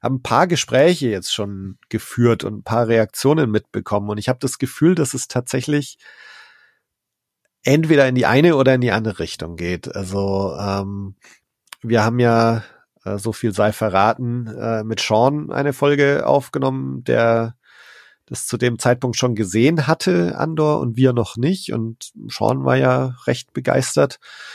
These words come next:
Und auch jetzt so Twitter habe ich ein paar sehr begeisterte Meinungen mitbekommen. Äh, gleichzeitig habe ich aber auch schon Gespräche geführt mit Leuten, die sagen, "Oh, langweilig, alles viel zu langsam, passiert nix, äh,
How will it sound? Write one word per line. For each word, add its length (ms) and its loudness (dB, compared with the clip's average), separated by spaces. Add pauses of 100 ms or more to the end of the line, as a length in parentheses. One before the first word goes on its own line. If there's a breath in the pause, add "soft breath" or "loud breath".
(420 loud breath)
Und 880 -4
auch 200 -6
jetzt 180 -4
so 180 0
Twitter 360 0
habe 160 2
ich 100 -8
ein 80 -12
paar 160 -2
sehr 180 2
begeisterte 880 0
Meinungen 540 0
mitbekommen. 800 -4 (560 loud breath)
Äh, 180 0
gleichzeitig 600 0
habe 120 2
ich 140 0
aber 140 4
auch 80 2
schon 200 -4
Gespräche 440 -2
geführt 440 -4
mit 160 -4
Leuten, 320 2
die 120 -2
sagen, 440 2
"Oh, 320 -2
langweilig, 800 -2
alles 220 -4
viel 200 -2
zu 160 -8
langsam, 520 2
passiert 380 0
nix, 500 -4
äh, 540 2